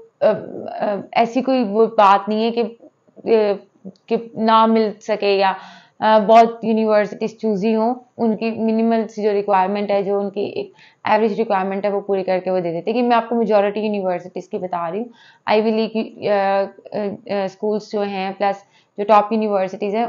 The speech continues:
उनको इससे एग्जेम्प्ट करके। Anyways, but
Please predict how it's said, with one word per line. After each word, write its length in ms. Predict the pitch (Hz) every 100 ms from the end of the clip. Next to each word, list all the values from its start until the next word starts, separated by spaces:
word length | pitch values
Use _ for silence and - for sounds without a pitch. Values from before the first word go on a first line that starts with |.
| 233
उनको 680 | 214 208 202 214 220 - _ -
इससे 480 | 214 - 220 196 -
एग्जेम्प्ट 360 | 190 190 185 180
करके। 320 | 180 - 180 -
Anyways, 340 | 214 233 269 269 - _ _ _ _ _ _ _ _ _ _ _ _ _ 226
but 240 | 294 302